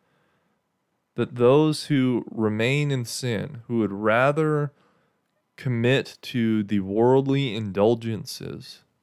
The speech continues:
they will be blown away. They will not stand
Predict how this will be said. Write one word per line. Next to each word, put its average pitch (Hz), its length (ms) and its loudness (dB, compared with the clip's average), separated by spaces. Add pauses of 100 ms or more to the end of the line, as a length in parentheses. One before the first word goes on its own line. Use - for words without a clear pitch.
(960)
they 139 280 4
will 139 180 2
be 135 140 0
blown 117 480 2
away. 107 320 2
They 104 180 0
will 120 480 4
not 117 400 0
stand 101 640 -6